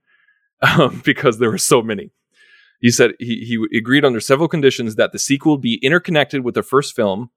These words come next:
with the intention of later showing them together, that he be allowed to direct his own script, The Conversation, that he be allowed to direct a production for the San Francisco Opera,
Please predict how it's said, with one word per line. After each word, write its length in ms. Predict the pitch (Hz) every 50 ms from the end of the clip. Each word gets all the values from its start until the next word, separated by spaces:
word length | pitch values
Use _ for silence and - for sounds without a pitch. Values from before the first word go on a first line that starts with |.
| _ _ _ _ -
with 160 | 117 113 -
the 100 | - 113
intention 440 | 110 110 - - 147 135 135 - 120
of 120 | 107 98
later 260 | 110 117 127 135 120
showing 400 | 107 - - - 127 135 143 143
them 120 | 139 135 127
together, 640 | - 123 113 117 135 123 87 78 85 110 131 - _ _ _ _ _ _ _ -
that 140 | - 117 107
he 120 | 110 131
be 160 | 123 117 120 120
allowed 640 | 117 110 110 107 110 117 120 123 120 120 120 120 _ _ _ _ _ _ -
to 140 | - 139 123
direct 320 | 110 117 123 131 135 -
his 160 | - 117 101 110
own 240 | - 123 139 165
script, 520 | 170 - - - 123 110 107 _ - - -
The 80 | 123 107
Conversation, 800 | - - 127 113 98 - - - 180 151 - - 90 - - - _ _ _ _ _ _ _ _ _ _ _ _ _ _ _ _ _ _ _ -
that 200 | - 127 113 123
he 120 | 135 123
be 140 | 117 120 120
allowed 280 | 113 110 113 117 123 120
to 100 | 127 113
direct 340 | 113 110 113 110 - - -
a 60 | 113
production 460 | - - 113 117 120 117 - - 117
for 120 | 107 - 107
the 80 | 104
San 220 | - - 117 123 131
Francisco 560 | - - 110 - - 123 - - 110 104 104 -
Opera, 480 | 110 123 123 - 95 78 78 123 156